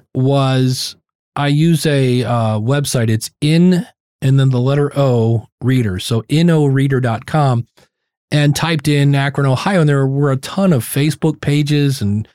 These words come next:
all the local, m-, the mayor's office, the, all these different institutions inside Akron, Ohio had Facebook pages, and I could basically follow them. So I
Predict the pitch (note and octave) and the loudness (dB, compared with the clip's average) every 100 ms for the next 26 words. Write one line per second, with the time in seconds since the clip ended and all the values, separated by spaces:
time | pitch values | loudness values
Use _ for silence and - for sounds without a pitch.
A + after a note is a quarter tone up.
0 | _ _ - D3+ F3 E3 C#3+ A2+ G#2+ _ | _ _ -2 0 2 2 0 0 -4 _
1 | _ _ _ _ - C#3+ D#3+ D#3 D#3+ D3 | _ _ _ _ -2 0 0 0 0 2
2 | C#3 A2+ B2+ - C3 C3 E3 F3+ E3+ E3 | 0 -2 -4 -2 0 2 2 2 2 2
3 | D#3+ D3+ D#3+ D3+ - - C3+ A#2+ A#2 A2+ | 0 0 0 0 -2 -4 -2 0 -2 -4
4 | _ _ _ _ - G3 B3 F3+ F#3 E3+ | _ _ _ _ -4 0 2 0 0 0
5 | D#3 C#3 - _ _ _ _ - F#3 F#3 | 0 -2 -6 _ _ _ _ -4 -2 0
6 | D#3+ - F3 D3+ B2+ - F3+ E3 D#3 D3+ | 0 0 2 2 -2 0 0 0 0 0
7 | C#3+ C#3 C3 B2 G#2+ B2+ A2+ G2+ G#2+ _ | -2 -2 -2 -2 0 -2 0 -2 -6 _
8 | _ _ - - F3 D#3 F3+ - B2 - | _ _ -8 -4 -2 0 -2 0 -4 -2
9 | C3 A#2+ B2+ C3+ C3+ C3+ C3+ D3+ D#3 D3 | -2 0 0 0 0 0 0 -2 -2 0
10 | C3 - D#3+ F3+ C3+ A2 G#2+ A2 D#3 | -2 0 0 0 0 0 -2 -2 -2